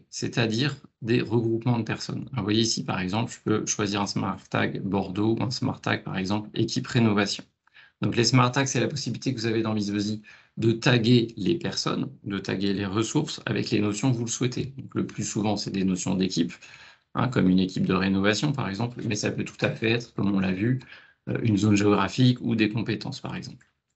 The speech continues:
Donc, voilà pour l'affectation de la tâche, euh, aux personnes. Ensuite, c'est aussi dans l'onglet qui de la tâche qu'on va pouvoir faire la distinction entre la notion de durée de tâche. Donc, on a vu dans l'onglet quand qu'on a planifié la tâche sur trois jours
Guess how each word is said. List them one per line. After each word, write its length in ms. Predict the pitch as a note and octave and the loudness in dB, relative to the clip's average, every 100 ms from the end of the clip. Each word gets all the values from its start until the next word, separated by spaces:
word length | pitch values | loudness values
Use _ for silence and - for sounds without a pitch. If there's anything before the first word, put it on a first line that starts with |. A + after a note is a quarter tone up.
| _ - _ _ _ _ _ _ _ _ _ _ | _ -20 _ _ _ _ _ _ _ _ _ _
Donc, 120 | C#3 | 4
voilà 260 | B2+ E3 E3+ | 6 6 6
pour 160 | - C#3 | 2 0
l'affectation 720 | B2+ C#3 - C3 C3 D3+ D3+ | 2 -2 -2 -2 0 0 2
de 100 | B2 | 2
la 180 | A2+ A2 | 0 0
tâche, 400 | C#3 C#3 - - B2 | 0 0 -4 -8 -8
euh, 220 | A2+ A2+ | -6 -4
aux 100 | B2 | -4
personnes. 480 | B2 - - - - _ - | -4 -6 -10 -10 -14 _ -4
Ensuite, 560 | B2+ C3 F#3 - - - _ _ _ - | -4 -2 -6 -6 -10 -12 _ _ _ -10
c'est 280 | - E3+ | 2 2
aussi 360 | - C#3+ C3+ E3 | 4 4 2 2
dans 120 | C#3+ | 4
l'onglet 280 | B2 B2 B2 | 6 6 4
qui 160 | A#2+ B2+ | -2 -4
de 60 | |
la 120 | B2 | -4
tâche 280 | A#2 B2+ C3 | -2 -2 -4
qu'on 140 | - G#2+ | -6 -4
va 160 | A2 | -4
pouvoir 340 | - B2+ C3+ B2+ | -4 -4 -4 -2
faire 120 | A2 | -2
la 120 | G#2+ | -2
distinction 840 | G#2 B2+ C#3+ A#2+ - C3 C3 - | -4 -4 -4 -4 -4 0 0 0
entre 440 | A#2 - - C3 C3 - - _ - | -6 -4 0 0 0 -12 -20 _ -2
la 160 | A2+ | 2
notion 600 | A#2 B2 B2 - B2+ B2+ - | 6 4 4 2 4 4 2
de 240 | - G#2+ - | -2 0 0
durée 400 | G2 G#2 G2+ G#2+ | 0 -2 0 0
de 60 | |
tâche. 400 | - F#2 - - - | 0 -2 -2 -6 -10
Donc, 200 | G#2+ - | -10 -4
on 120 | G#2 | -2
a 100 | G2+ | 0
vu 200 | G2+ A2 | 0 0
dans 160 | G2+ G2 | 2 2
l'onglet 360 | G2+ G2 G#2+ | 2 2 0
quand 180 | G#2+ A2+ | 2 -2
qu'on 160 | A2+ G2+ | -2 -4
a 100 | F#2+ | -4
planifié 520 | - G#2+ G2+ - G#2 | -2 -2 -2 -2 -2
la 80 | G2+ | -2
tâche 260 | A2 G2+ | -2 -4
sur 160 | - - | -6 -8
trois 300 | - C3 A#2+ | -4 2 2
jours 320 | A2+ E3+ - | 2 -2 -4